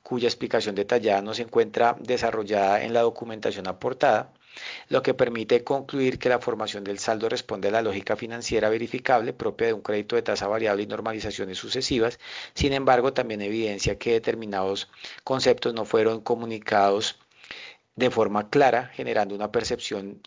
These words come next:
razonable de desproporción. Por su parte, las respuestas a las reclamaciones y a los registros de gestiones del sac demuestran que la entidad brindó una atención y una explicación sobre el comportamiento del crédito, las tasas, los mecanismos de normalización.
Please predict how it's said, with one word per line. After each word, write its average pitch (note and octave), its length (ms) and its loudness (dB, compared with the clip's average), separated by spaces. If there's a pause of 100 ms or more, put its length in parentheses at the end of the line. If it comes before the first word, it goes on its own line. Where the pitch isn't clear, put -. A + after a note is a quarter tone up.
razonable B2 720 0
de A2+ 200 2
desproporción. D3 800 -4 (560)
Por C3 140 0
su G#2+ 140 -6
parte, A2+ 260 4
las A#2+ 100 6
respuestas A2 440 -4
a A2+ 40 2
las A#2 140 4
reclamaciones B2 640 -2
y A#2+ 60 2
a - 20 0
los G#2+ 120 0
registros G2+ 440 -4
de A#2 100 2
gestiones G2+ 460 -4
del A#2+ 160 0
sac - 420 2 (420)
demuestran B2 480 -2
que D3 100 -2
la D3 100 2
entidad B2+ 340 2
brindó A2 380 0
una A#2+ 180 -2
atención G#2+ 400 -4
y G2 60 -10
una G2+ 80 -6
explicación G#2+ 580 -2
sobre A2+ 220 0
el A2+ 60 2
comportamiento A2 720 -2
del A#2 120 2
crédito, A#2+ 600 2
las G2 340 -4
tasas, A2+ 320 2
los A#2+ 160 -2
mecanismos G#2 580 -4
de A2 120 2
normalización. B2 720 -2